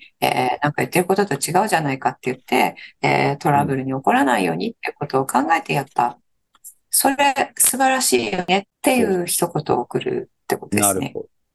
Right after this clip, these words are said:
Speaker 1: なるほど。イメージがつく、それは。要は全部が全部ね、悪気があってやってるわけじゃないわけですもんね、どっちみちね。
Speaker 2: うん。そうなんですよ。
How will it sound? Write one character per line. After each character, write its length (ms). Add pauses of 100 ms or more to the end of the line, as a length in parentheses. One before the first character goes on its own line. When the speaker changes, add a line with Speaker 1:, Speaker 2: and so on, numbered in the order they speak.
Speaker 1:
な 180
る 100
ほ 100
ど。 200 (180)
イ 120
メ 140
ー 40
ジ 80
が 100
つ 120
く、 120
そ 120
れ 80
は。 160 (680)
要 120
は 80
全 200
部 100
が 100
全 220
部 100
ね、 300
悪 220
気 120
が 60
あ 40
っ 40
て 80
や 40
っ 40
て 100
る 80
わ 60
け 40
じ 100
ゃ 20
な 120
い 60
わ 80
け 80
で 80
す 140
も 60
ん 20
ね、 100
ど 100
っ 40
ち 100
み 100
ち 60
ね。 100
Speaker 2:
う 40
ん。 40 (680)
そ 240
う 40
な 120
ん 100
で 60
す 140
よ。 100